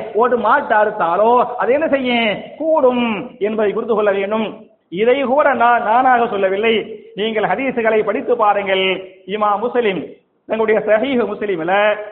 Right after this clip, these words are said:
ரெண்டாயிரத்தி நூத்தி முப்பத்தி ஏழாவது ஹதீஸாக இமா முஸ்லிம் பதிவு பண்றாங்க. நபிகள் நாயகம் ஸல்லல்லாஹு அலைஹி வஸல்லம்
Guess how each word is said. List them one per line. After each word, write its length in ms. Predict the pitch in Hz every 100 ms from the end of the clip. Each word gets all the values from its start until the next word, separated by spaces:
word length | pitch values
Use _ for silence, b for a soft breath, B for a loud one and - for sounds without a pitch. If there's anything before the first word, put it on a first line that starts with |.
| - -
ரெண்டாயிரத்தி 720 | 185 262 285 285 277 262 269
நூத்தி 280 | 240 254 254
முப்பத்தி 400 | 226 240 262 254
ஏழாவது 420 | 220 247 254 254 220
ஹதீஸாக 460 | 220 226 208 208 196 190 190 185 - -
இமா 280 | 202 220 220
முஸ்லிம் 400 | 202 240 294 302
பதிவு 240 | 208 226 226
பண்றாங்க. 380 | 196 175 165 196 220 - - - -
நபிகள் 380 | 196 262 269 269
நாயகம் 420 | 233 226 220 202
ஸல்லல்லாஹு 180 | 208 196
அலைஹி 120 | 185
வஸல்லம் 300 | 190 185